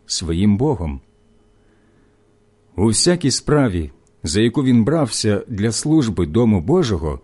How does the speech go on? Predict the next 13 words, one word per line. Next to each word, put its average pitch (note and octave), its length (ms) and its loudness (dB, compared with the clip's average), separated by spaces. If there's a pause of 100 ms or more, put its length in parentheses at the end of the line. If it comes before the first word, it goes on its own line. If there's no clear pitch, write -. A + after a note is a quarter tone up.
(260)
для A2+ 220 2
закону A#2+ 640 0 (120)
і D#3 120 2
для F#2 220 -2
заповідей, E3 880 -2 (280)
шукаючи B2+ 720 2
Бога A2 400 2
свого A2 580 0
усім B2+ 500 2
своїм D#2+ 380 -2
серцем, F3 760 -2 (480)
він G2 420 2
діяв A#2+ 500 0